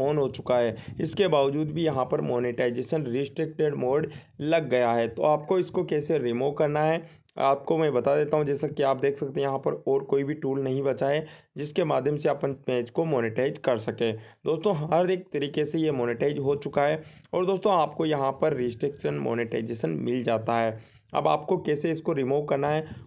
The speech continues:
उससे पहले मैं आपको यहाँ पर एक चीज़ और दिखा देता हूँ। जैसा कि मैं यहाँ पर पब्लिश पर क्लिक करता हूँ, पब्लिश पर क्लिक करता हूँ तो यहाँ पर मेरे कुछ वीडियोज़ आपको दिखाई देंगे, जो कि यहाँ पर नीचे की तरफ आप देख सकते हैं, बहुत ही ये मोबाइल स्क्रीन पर कम दिख रहा है। तो दोस्तों, यहाँ पर मैं इसको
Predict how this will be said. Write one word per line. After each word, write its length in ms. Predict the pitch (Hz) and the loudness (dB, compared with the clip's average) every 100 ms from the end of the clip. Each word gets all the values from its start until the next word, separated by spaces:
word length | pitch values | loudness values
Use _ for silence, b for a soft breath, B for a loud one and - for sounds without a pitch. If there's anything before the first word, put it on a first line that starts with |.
| - | -6
उससे 240 | 156 185 | -2 0
पहले 260 | 165 160 160 | 2 2 2
मैं 100 | 156 | 2
आपको 260 | 147 147 | 0 0
यहाँ 200 | 151 135 131 | 0 0 0
पर 160 | 151 | 0
एक 140 | 143 143 | 0 -2
चीज़ 220 | 143 143 | -4 0
और 160 | 143 | 2
दिखा 260 | 147 123 123 | 0 0 0
देता 200 | 127 135 | 2 0
हूँ। 80 | 135 | 0
जैसा 220 | 127 117 | -2 -4
कि 140 | 135 131 | -4 -2
मैं 180 | 131 | 0
यहाँ 160 | 135 123 | 0 0
पर 280 | 117 147 170 B B B _ | 0 -2 -2 B B B _
पब्लिश 320 | 151 143 175 | -2 2 0
पर 180 | - 180 | 0 -2
क्लिक 360 | 156 151 156 156 | 0 -2 -2 0
करता 260 | 127 131 | -2 2
हूँ, 140 | 131 143 | 0 0
पब्लिश 340 | 143 127 147 | -2 -2 -4
पर 140 | - 156 | -4 -4
क्लिक 280 | 151 147 151 | -4 -2 0
करता 220 | 139 143 | 2 2
हूँ 120 | 143 | 0
तो 120 | 143 | 0
यहाँ 160 | 135 127 | 0 0
पर 160 | 147 | 0
मेरे 200 | 135 131 127 | 0 0 0
कुछ 260 | 135 135 | -4 -4
वीडियोज़ 360 | 123 120 139 139 | -2 0 2 2
आपको 280 | 120 - 135 | 0 0 -2
दिखाई 300 | 120 135 135 | 0 0 2
देंगे, 280 | 127 143 156 B B _ | 2 0 -2 B B _
जो 120 | 131 | -4
कि 160 | 151 151 | -2 0
यहाँ 180 | 151 151 | 0 2
पर 160 | 151 180 | 2 0
नीचे 300 | 143 135 170 | 0 -2 -2
की 120 | 170 | 0
तरफ 260 | - 147 | 0 2
आप 120 | 139 127 | 2 2
देख 200 | 131 135 | 0 -2
सकते 240 | 139 - | -4 -2
हैं, 80 | 139 | 0
बहुत 260 | 131 135 151 | 0 0 -2
ही 120 | 156 B B _ | -4 B B _
ये 80 | 143 | -2
मोबाइल 360 | 143 131 147 156 | 2 4 4 2
स्क्रीन 280 | 156 151 156 | -2 -6 -2
पर 140 | 160 | -2
कम 220 | 156 147 | 0 -2
दिख 180 | 151 135 | -2 0
रहा 100 | 139 | 2
है। 60 | 147 | 2
तो 140 | 147 | 0
दोस्तों, 280 | 139 143 156 | -2 0 -2
यहाँ 260 | 123 123 127 | 0 0 0
पर 160 | 147 | 0
मैं 120 | 143 | 0
इसको 240 | 135 - | -2 0